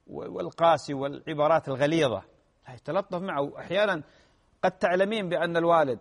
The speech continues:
أخطأ في هذه المعلومة، تسكتين ما دام تعرفين بأن الوالد ما يتحمل، الوالد ما يتحمل. لذلك يا أختي سارة، الله يرضى عليك، عيدي صياغة نفسك، اعتذري من والدك وقولي له: "أنا آسفة وأعتذر"،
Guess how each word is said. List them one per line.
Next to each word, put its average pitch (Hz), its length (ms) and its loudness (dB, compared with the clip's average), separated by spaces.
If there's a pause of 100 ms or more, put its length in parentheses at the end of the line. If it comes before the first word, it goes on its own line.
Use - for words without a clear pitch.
أخطأ 196 360 0
في 170 140 -2
هذه 165 160 2
المعلومة، 151 480 0
تسكتين 190 680 -4 (360)
ما 143 140 -4
دام 180 180 0
تعرفين 165 420 -2
بأن 160 260 -4
الوالد 165 340 2
ما 196 160 0
يتحمل، 156 580 -2 (680)
الوالد 151 320 2
ما 202 160 -2
يتحمل. 143 500 -6 (220)
لذلك 165 440 -2
يا 147 180 0
أختي 135 200 -8
سارة، 139 380 2 (340)
الله 143 220 4
يرضى 131 180 2
عليك، 139 460 0 (340)
عيدي 160 340 0
صياغة 139 500 0
نفسك، 139 400 -8
اعتذري 151 440 0
من 131 140 -2
والدك 127 520 0 (1000)
وقولي 135 320 -4
له: 135 100 2
"أنا 131 360 -2
آسفة 101 280 -8 (480)
وأعتذر"، 117 840 0